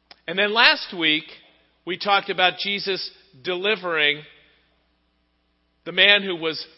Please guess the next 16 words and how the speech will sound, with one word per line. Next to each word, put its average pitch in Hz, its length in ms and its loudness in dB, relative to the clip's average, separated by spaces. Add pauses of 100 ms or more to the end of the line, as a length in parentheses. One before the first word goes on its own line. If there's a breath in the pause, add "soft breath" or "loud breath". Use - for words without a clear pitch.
possessed 190 560 -2
with 170 140 -8 (320 soft breath)
a 151 60 -4
legion 170 680 -4
of 160 200 -2
angels, 175 800 -4 (280 soft breath)
that 160 100 -2
he's 170 240 0
Lord 202 320 2
over 175 500 2 (640 soft breath)
the 151 80 -8
spiritual 180 720 0
world 104 320 -6 (680)
and 156 140 -4
the 147 60 -4
demonic. 156 520 0